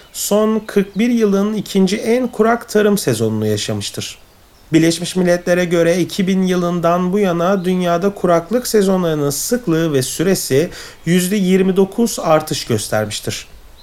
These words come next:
Tarım ve Orman Bakanlığı'na göre Türkiye'de daha önce her on yılda bir yaşanan kuraklıkların artık beş altı yılda bir yaşanması beklenmektedir.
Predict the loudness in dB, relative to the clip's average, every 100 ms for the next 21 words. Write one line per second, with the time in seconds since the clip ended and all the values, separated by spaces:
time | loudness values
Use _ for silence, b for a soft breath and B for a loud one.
0 | -14 -2 2 2 2 2 2 2 2 2
1 | 0 0 2 2 2 2 2 2 0 0
2 | -4 -2 -2 0 0 2 2 2 2 2
3 | 2 0 0 0 0 2 2 2 2 2
4 | 2 0 0 0 0 0 0 0 0 0
5 | 0 -2 0 0 2 2 2 -2 -4 B
6 | B B 2 4 4 2 2 0 2 2
7 | 2 2 2 2 0 0 -4 -2 -2 0
8 | 0 0 -4 -6 -6 -8